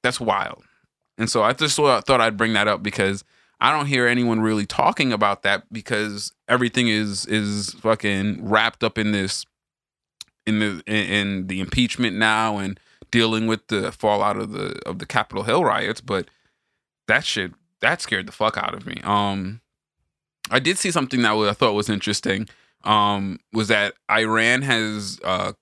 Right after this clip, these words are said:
created a, a, a deal with Cuba to, to, uh, share vaccines, which I think is, and I point that out because I think it's important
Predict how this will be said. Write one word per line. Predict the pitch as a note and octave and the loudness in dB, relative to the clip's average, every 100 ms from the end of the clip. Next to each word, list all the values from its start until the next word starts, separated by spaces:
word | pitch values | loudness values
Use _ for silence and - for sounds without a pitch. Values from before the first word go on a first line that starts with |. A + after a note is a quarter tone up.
| - | -6
created | - A2 G#2+ G2 | 0 0 0 0
a, | F#2+ F#2 F2 C#2+ - | 0 0 -2 -6 -6
a, | - F2 E2+ C#2 - - | -4 -2 -2 -4 -8 -8
a | G2 | -4
deal | G2 A2 A#2 A2 | 0 2 2 2
with | G2+ F#2+ - | -2 -2 -4
Cuba | A2+ A2 B2+ | -2 2 2
to, | C3+ - G#2 G2 F#2+ F#2 E2+ - _ | 0 -2 0 0 0 -2 -4 -10 _
to, | - - F2 F2 D#2+ - - | -8 -4 -2 -4 -6 -10 -6
uh, | F2+ G2 | -4 0
share | - G#2 G2+ | 0 2 2
vaccines, | G2+ - G2 G#2 B2+ F#3+ - _ _ _ | 0 -2 -4 -2 -4 -8 -12 _ _ _
which | A2+ B2 | 0 2
I | |
think | A#2+ C#3+ B2+ | 2 0 0
is, | A#2+ G2+ - | -2 -4 -4
and | A2 F#2+ B2 | -2 0 2
I | B2 | 2
point | - G3+ | 2 0
that | E3+ C3 | 0 2
out | B2 A2 - F2 | 2 0 -8 -12
because | G#2+ A#2+ | -2 0
I | G#2+ | 2
think | D#3+ F3 | 0 -2
it's | - | -2
important | A#2 - B2+ - A2 G2+ | -4 -2 -2 0 -4 -6